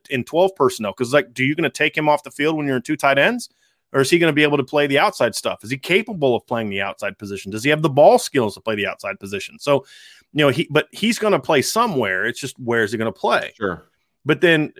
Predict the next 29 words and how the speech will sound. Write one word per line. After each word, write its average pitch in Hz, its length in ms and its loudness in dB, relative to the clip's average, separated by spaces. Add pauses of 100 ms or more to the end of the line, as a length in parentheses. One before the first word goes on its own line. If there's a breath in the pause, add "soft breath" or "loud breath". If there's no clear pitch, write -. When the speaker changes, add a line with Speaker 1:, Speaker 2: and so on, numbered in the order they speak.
Speaker 1:
who 196 180 0
steps 214 340 0
up 165 140 0
with 139 80 -12
those 143 180 2
other 139 200 4
receivers? 120 480 -2
If, 113 160 -10
if 131 180 -2
it's, - 300 -2
if 131 180 -6
it's 117 160 -6
Jordan 143 340 0
Johnson, 143 400 0
Kevin 143 320 0
Austin, 135 440 0
Braden 135 360 0
Lindsey, 123 500 -2 (460)
uh, 78 260 -6
Lawrence 143 500 0
Keys, 151 800 -2
Xavier 151 540 2
Watts, 139 500 2
Lorenzo 135 340 0
Styles, 127 560 -2
Joe 135 300 2
Wilkins 135 480 0
Junior, 117 480 -4
those, 151 260 -2